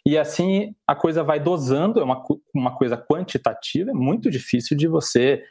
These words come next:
quantificar e situar alguém dentro de um gráfico, é, sobre se é centro ou direita. O que eu quero dizer é o seguinte: se o Sérgio Moro está colo-, se colocando como centro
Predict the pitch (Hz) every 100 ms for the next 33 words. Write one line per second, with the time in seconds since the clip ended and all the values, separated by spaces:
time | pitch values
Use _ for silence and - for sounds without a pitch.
0 | _ - 123 - - 110 - 101 120 135
1 | 120 - 135 - 107 110 127 104 104 131
2 | 120 127 139 165 131 104 107 - - 135
3 | 127 - - - 110 110 110 107 104 104
4 | - _ - 127 123 - 135 135 - 139
5 | 139 156 165 160 156 135 165 175 190 151
6 | 165 185 156 156 - - 165 147 208 233
7 | 214 143 123 107 - 127 - 127 117 -
8 | 117 135 120 - - 202 208 123 139 107
9 | 104 - 156 190 - - 98